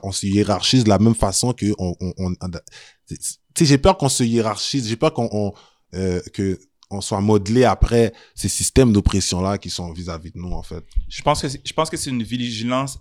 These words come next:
Speaker 2: importante à, à maintenir.
Speaker 1: Parce que des fois, je me dis, tu sais, par exemple, des fois, je me dis comme ça, c'est bien d'avoir des plans dans la communauté, c'est bien pour nous, tu sais, surtout, tu sais, on fait cette jazz-là, toi puis moi, c'est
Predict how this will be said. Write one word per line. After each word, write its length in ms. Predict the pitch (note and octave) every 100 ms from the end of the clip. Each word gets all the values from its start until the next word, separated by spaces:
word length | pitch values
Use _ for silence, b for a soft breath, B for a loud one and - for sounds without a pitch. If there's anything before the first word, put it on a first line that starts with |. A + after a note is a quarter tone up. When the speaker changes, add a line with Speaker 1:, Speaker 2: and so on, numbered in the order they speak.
| -
Speaker 2:
importante 440 | D#3 C3+ B2 B2+
à, 480 | A2+ G#2+ - G#2 G#2
à 40 | G2+
maintenir. 320 | G#2+ G#2+ G2+ _ _ _ _ _ _ _ _ _ _ -
Speaker 1:
Parce 160 | F2+ -
que 80 |
des 120 | G2 F#2+
fois, 220 | C3+ D3
je 100 | A2
me 120 | G#2+
dis, 260 | F#2 C3+ C#3
tu 60 |
sais, 60 | C#3
par 180 | A2 G2+
exemple, 360 | F#2 B2 C3+
des 60 | G#2+
fois, 160 | C3
je 100 | A#2+
me 100 | G2+
dis 160 | F2 A#2
comme 220 | - F2
ça, 420 | - A2 A#2+ B2 _ b b b b _ _ _ _ _ _ - _ _ _ - - -
c'est 240 | - A#2
bien 260 | G2 C3+ D#3
d'avoir 300 | A2 A#2 A2
des 140 | G2
plans 360 | - A#2+ B2 A#2+
dans 120 | G2+
la 100 | F#2+
communauté, 720 | - G2+ F#2+ F2 A#2+ A#2+ B2
c'est 160 | - F2+
bien 220 | G#2 B2+
pour 220 | G2+ F#2
nous, 180 | G2+ A2
tu 80 | -
sais, 100 | A2+
surtout, 340 | - F#2 A#2+
tu 160 | - G#2
sais, 100 | F#2
on 100 | F2
fait 160 | G2+
cette 180 | - E2
jazz-là, 300 | F2 E2 F#2+
toi 140 | F#2
puis 120 | - E2+
moi, 260 | F2+ G2
c'est 220 | G2 F2